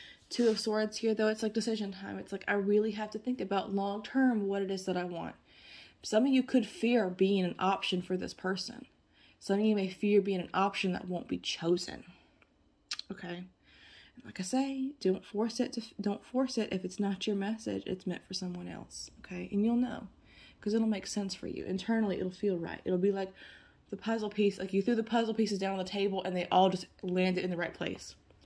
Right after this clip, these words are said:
That's what it's like, okay? And I believe it was Aquarius that just had this card as well. For some of you, you may be dealing with an Aquarius or have that element in your charts.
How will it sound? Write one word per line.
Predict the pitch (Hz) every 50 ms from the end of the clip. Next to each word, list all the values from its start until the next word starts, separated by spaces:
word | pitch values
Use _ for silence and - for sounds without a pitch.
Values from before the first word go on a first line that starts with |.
| _ _ _ -
That's | 208 208 208 -
what | 214 185
it's | 185 -
like, | 175 147 135 - - - -
okay? | 180 - 208 190 185 185 185 - - - - - - - - - - - - - - - - - _ _ _ _ _ _ _ _ _ _ _ _ - - _ _ - - - _ _ -
And | 208 208
I | 202 190
believe | 190 185 196 226 233 -
it | -
was | 185 175
Aquarius | 185 185 - 202 185 185 180 180 185 185
that | -
just | 196 180 180 190
had | 185 170
this | 180 175 -
card | - - 185 165 160
as | 160 - -
well. | 160 151 -
For | - 185
some | 180 - 175 175
of | 175 175 180
you, | 170 165 165 180 -
you | - 175
may | 175 165 160
be | 165 170
dealing | 165 165 165 165
with | 175 180
an | 175
Aquarius | - - - 185 185 190 190 190 185
or | 180
have | 165 180 180 175 175
that | 175 165 -
element | 175 175 180 180 160 -
in | 175 175
your | 185 214
charts. | 208 - 226 214 220 226 - - - -